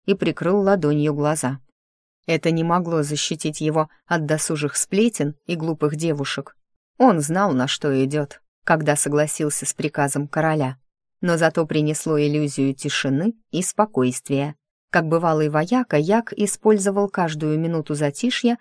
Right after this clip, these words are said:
для отдыха, поэтому и теперь заснул еще сидя. Утром он проснулся от далекого звука шагов и успел привести мятую одежду в порядок с помощью фамильного артефакта, прежде чем в холл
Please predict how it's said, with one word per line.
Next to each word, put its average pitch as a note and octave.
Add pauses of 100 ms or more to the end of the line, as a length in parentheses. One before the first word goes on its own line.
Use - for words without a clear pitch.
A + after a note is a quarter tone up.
(180)
для F#3
отдыха, C3+ (380)
поэтому D#3+
и C#3+
теперь F#3+ (320)
заснул E3
еще F3
сидя. C#3 (580)
Утром G3 (320)
он D4
проснулся A3+
от F#3
далекого E3
звука D3+
шагов D3+ (340)
и F#3+
успел F#3
привести D#3+
мятую D#3+
одежду D3+
в -
порядок E3 (200)
с -
помощью E3+
фамильного D#3+
артефакта, - (460)
прежде D#3
чем C3
в C3
холл A3+